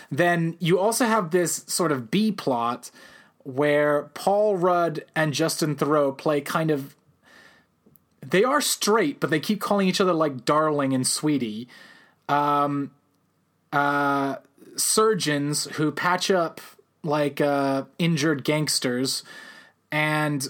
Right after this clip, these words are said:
then, uh, while Paul Rudd is trying to, he's an awol American Army guy who's trying to get out of Berlin,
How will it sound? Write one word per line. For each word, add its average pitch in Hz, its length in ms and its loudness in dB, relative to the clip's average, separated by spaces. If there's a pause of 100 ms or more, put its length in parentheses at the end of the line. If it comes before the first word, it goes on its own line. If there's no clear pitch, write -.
(160)
then, 147 760 0
uh, 147 280 -2 (300)
while 151 640 0 (440)
Paul 170 320 0
Rudd 165 260 2
is 147 220 -2
trying 151 480 -2
to, 143 360 0
he's 147 200 -2
an 151 80 -2
awol 180 760 2
American 151 920 -2 (160)
Army 156 300 0
guy 135 460 0
who's 135 320 -2 (360)
trying 156 380 0
to 151 100 -2
get 147 280 -2
out 160 240 2
of 131 200 -2
Berlin, 135 680 0